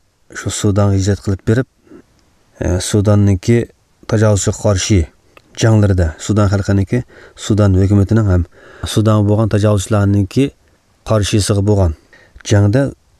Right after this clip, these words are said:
shunda Sudan xalqiga, Sudan hukumatiga shunda yordamlarni qilgan Shayx Usam bin rahimahulloh. Nurg'un kuch chiqargan, nurg'un trakislarni, mush yiliqi,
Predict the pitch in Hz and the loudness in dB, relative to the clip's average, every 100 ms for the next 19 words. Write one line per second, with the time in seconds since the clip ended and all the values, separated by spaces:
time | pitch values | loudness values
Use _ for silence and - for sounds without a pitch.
0 | _ - - 117 110 92 107 110 113 101 | _ -16 -4 0 0 2 0 2 0 -4
1 | 107 110 110 101 104 107 101 107 98 98 | -2 -2 0 0 0 -2 -2 0 2 2
2 | 101 104 104 95 - 123 98 101 92 98 | 2 2 2 0 -2 0 0 -2 -4 -2
3 | 92 92 87 92 90 - 104 101 104 - | -2 -2 -2 -4 -6 -2 0 2 -2 -4
4 | - - 110 101 85 - _ - - - | -10 -4 0 0 -2 -6 _ -20 -20 -4
5 | 104 104 98 - 104 104 - - 107 101 | 0 0 0 -2 -2 0 -2 -4 -2 0
6 | 92 87 95 92 - | 0 -2 -2 -4 -4